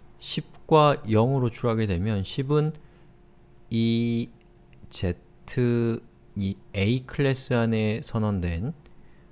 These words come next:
어, 배열의 인덱스를 넘어서죠. 그렇기 때문에 이것은 이 array index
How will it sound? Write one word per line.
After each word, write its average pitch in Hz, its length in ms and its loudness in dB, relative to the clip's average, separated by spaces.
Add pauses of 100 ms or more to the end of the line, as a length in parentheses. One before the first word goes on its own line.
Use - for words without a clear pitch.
(140)
어, 82 340 -4
배열의 95 840 2 (1160)
인덱스를 104 580 0
넘어서죠. 101 680 0 (180)
그렇기 - 240 -2
때문에 107 300 0
이것은 101 500 -2 (680)
이 92 200 -2 (120)
array 120 540 2 (840)
index 110 840 0